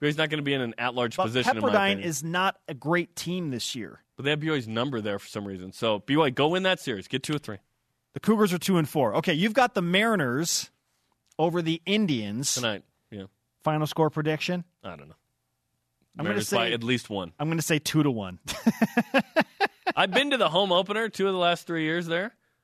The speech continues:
Speaker 1: It was a little busy. Couldn't go this weekend. It's so fun. Opening day is so fun.
Speaker 2: Okay, whenever you go to a Mariners game, it feels like something big happens, uh, or at least go on a road trip to the Northwest, right?
Speaker 1: Hisashi Iwakuma threw a no-hitter. Josh Hamilton, like, broke his thumb.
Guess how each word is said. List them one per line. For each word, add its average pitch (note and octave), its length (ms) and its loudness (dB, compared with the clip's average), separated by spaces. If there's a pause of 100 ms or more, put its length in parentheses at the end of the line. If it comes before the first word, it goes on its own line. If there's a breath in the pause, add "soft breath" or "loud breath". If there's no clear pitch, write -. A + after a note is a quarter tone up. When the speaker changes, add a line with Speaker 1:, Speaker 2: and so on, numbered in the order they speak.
Speaker 1:
It D3 40 -4
was C#3+ 120 -2
a D#3 60 0
little D#3+ 200 4
busy. C#3 320 0
Couldn't C#3 220 -6
go B2 160 -2
this A#2+ 180 -8
weekend. C3 340 -10 (240)
It's D3+ 140 0
so E3 320 0
fun. B2+ 300 -2
Opening D3+ 300 -4
day C#3+ 140 0
is A2+ 80 -4
so D3 380 -4
fun. A2 280 -4 (140)
Speaker 2:
Okay, G#3+ 120 2
whenever C4 420 2
you A3+ 180 2
go G#3+ 220 6
to G3 180 0
a D#3+ 40 2
Mariners C#3+ 460 0
game, D3 340 -2
it D#3+ 160 -4 (100)
feels G3+ 340 2
like D3+ 240 2
something F3+ 440 0
big E3+ 240 0
happens, C3 460 -2
uh, A3 160 4
or B3+ 140 8
at A#3+ 100 2
least C4 240 -2
go B3+ 140 8
on B3 100 6
a G#3+ 40 2
road G#3+ 240 4
trip G#3 180 -2
to G3+ 80 -2
the G3 100 2
Northwest, D3+ 720 2
right? D3+ 260 2
Speaker 1:
Hisashi F#3+ 420 2
Iwakuma F3 520 4
threw E3 160 2
a - 20 2
no-hitter. E3 480 4
Josh D#3+ 280 2
Hamilton, D#3 420 0
like, C#3+ 240 0
broke C#3+ 240 4
his C#3 200 0
thumb. D3 480 0